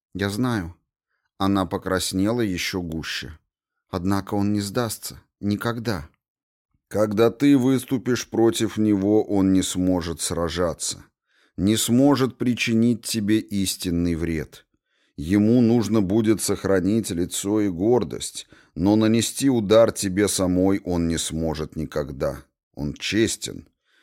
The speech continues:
Не ищи каких-то особых заклятий, секретов или чего-то подобного, Светлая.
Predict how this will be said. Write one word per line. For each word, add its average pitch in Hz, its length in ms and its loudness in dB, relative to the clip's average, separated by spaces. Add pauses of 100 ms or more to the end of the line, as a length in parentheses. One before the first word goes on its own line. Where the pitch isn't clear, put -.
(200)
Не 117 280 4
ищи 151 300 2
каких-то 120 580 0
особых 104 500 2
заклятий, 90 800 2
секретов 82 840 -2
или 69 140 -4
чего-то 73 480 -6
подобного, 67 680 -6
Светлая. 50 640 -10